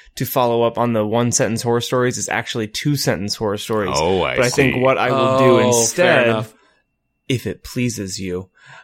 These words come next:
Speaker 1: um, is do it on After Dark this week.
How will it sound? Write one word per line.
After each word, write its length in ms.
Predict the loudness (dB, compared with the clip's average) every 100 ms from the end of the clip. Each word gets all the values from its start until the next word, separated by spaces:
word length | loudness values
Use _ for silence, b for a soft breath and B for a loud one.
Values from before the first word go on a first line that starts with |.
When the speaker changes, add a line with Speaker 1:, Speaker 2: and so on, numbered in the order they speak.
| -6
Speaker 1:
um, 800 | -2 0 0 0 -2 -4 -6 -6
is 300 | -2 0 -2
do 340 | -4 0 2 2
it 240 | 2 0
on 500 | 0 0 2 0 -2 -4
After 340 | -6 -6 -10
Dark 400 | -10 -10 -14 -20 _ -14
this 200 | -12 -8
week. 340 | -10 -12